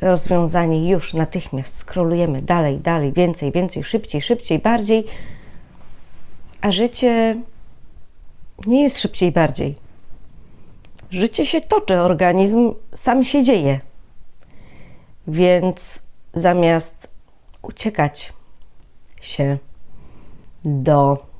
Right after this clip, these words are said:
tabletek na spanie, pomyśl, dlaczego to spanie jest zaburzone.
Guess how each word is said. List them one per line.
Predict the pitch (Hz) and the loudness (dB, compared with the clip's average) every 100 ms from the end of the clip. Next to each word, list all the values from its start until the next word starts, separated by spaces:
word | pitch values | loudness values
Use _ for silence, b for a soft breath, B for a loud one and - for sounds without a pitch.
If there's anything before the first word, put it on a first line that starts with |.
| - | -8
tabletek | 180 170 175 - - - - - - 170 | -4 2 2 2 0 -2 -12 -12 -8 -2
na | 175 | 0
spanie, | - 165 156 180 208 - - - - - - - - - - - - - - - - - | 0 0 2 0 -4 -12 -20 -20 -20 -20 -20 -18 -16 -16 -20 -20 -20 -20 -18 -18 -20 -4
pomyśl, | 233 247 180 165 - 151 - - | 4 6 6 4 0 -6 -8 -8
dlaczego | 151 165 156 - 175 160 170 202 208 b b b b b b - - | 2 4 4 2 2 4 4 2 -4 b b b b b b -16 -8
to | - | -6
spanie | - - 151 156 | -2 0 2 4
jest | 160 | 2
zaburzone. | 151 160 147 175 190 156 135 135 | 2 2 0 -2 -2 -2 -2 -6